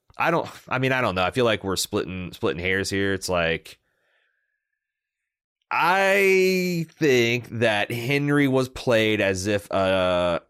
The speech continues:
a young man who was torn between the obviousness of what has to be done and his extreme reluctance to do that thing.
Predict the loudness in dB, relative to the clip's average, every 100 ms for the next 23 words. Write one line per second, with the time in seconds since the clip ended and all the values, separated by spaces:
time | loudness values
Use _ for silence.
0 | -6 -4 -2 -2 -2 -2 -2 0 -2 -4
1 | -6 -12 -6 -2 -2 -2 -2 -4 -4 -6
2 | -6 -2 0 0 -4 -8 -6 -4 -4 -4
3 | -6 -4 -2 -2 -2 -2 -4 -6 -6 -4
4 | -2 -4 -4 -6 -6 -8 -8 -6 -2 -2
5 | -2 -6 -8 -8 -6 -8 -8 -8 -8 -8
6 | -4 -4 -2 -4 -6 -8 -8 -10 -8 -8
7 | -6 -6 -8 -8 -8 -6 -4 -6 -6 -10
8 | -10 -12 -16